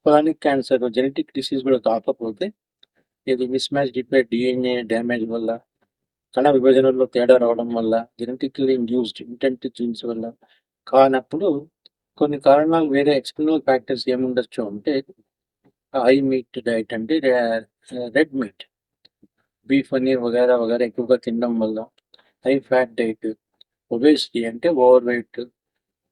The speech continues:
తర్వాత ఫ్యాట్ ఎక్కువగా ఉండడం, విసరల్ ఫ్యాట్, తర్వాత ఫైబర్ డైట్ లేకపోవడము, ఈ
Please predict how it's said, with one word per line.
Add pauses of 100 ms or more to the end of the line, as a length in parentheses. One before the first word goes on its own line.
తర్వాత
ఫ్యాట్
ఎక్కువగా
ఉండడం,
విసరల్
ఫ్యాట్, (2250)
తర్వాత (800)
ఫైబర్
డైట్
లేకపోవడము, (1500)
ఈ